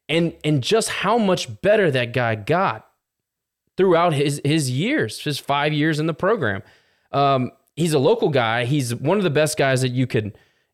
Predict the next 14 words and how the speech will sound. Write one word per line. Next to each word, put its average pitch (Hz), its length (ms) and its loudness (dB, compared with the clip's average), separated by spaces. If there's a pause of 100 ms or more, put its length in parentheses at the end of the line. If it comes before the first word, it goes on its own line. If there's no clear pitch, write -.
(160)
ever 233 260 2
know. 131 480 2
I 151 140 0
personally 185 520 0
know 208 500 2
someone 151 600 0
who 151 100 2
knows 139 280 2
him 147 120 2
very, 131 240 4
very 151 240 2
well, 113 360 2
and, 117 140 0
uh, 110 80 -4